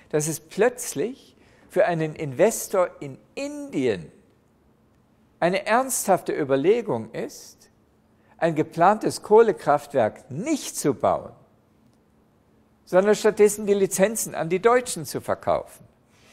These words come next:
oder an die Amerikaner oder Norweger, egal. Ähm, heute ist der Bau eines neuen Kohlekraftwerks in Indien eine Lizenz zum Gelddrucken und wird deswegen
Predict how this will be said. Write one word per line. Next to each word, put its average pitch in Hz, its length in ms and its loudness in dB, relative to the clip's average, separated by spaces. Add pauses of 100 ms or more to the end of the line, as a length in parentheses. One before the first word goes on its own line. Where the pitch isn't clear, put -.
(880)
oder 104 240 -2
an 107 100 -4
die 110 80 0
Amerikaner 127 580 2
oder 120 160 2
Norweger, 123 480 4
egal. 135 440 0 (960)
Ähm, 165 380 0 (1400)
heute - 520 2 (1200)
ist 165 240 -2
der 127 120 4
Bau 165 280 4
eines 139 300 -4
neuen 147 300 0
Kohlekraftwerks 147 920 0
in 135 140 -10
Indien 147 580 -6
eine 160 280 -6
Lizenz 151 720 -8
zum 170 280 -10 (140)
Gelddrucken 180 800 -2 (1200)
und 143 160 -8
wird 175 160 0
deswegen 165 400 0